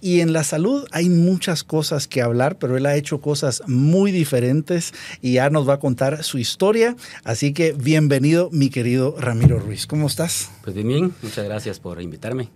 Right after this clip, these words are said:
Speaker 1: Bienvenido y contanos un poco de ti, porque sé que eres un, un profesional de las, de las ciencias de la salud que ha hecho muchísimas cosas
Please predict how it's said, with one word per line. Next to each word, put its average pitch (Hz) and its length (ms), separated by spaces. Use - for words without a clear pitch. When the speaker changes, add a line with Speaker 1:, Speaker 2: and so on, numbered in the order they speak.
Speaker 1:
Bienvenido 156 1000
y 151 320
contanos 185 480
un 220 140
poco 214 380
de 123 100
ti, 175 220
porque 123 480
sé 160 240
que 175 80
eres 170 200
un, 170 220
un 156 140
profesional 143 720
de 143 80
las, 113 400
de 127 160
las 113 160
ciencias 156 460
de 113 100
la 165 180
salud 147 500
que 123 200
ha 120 120
hecho 143 260
muchísimas 127 800
cosas 156 500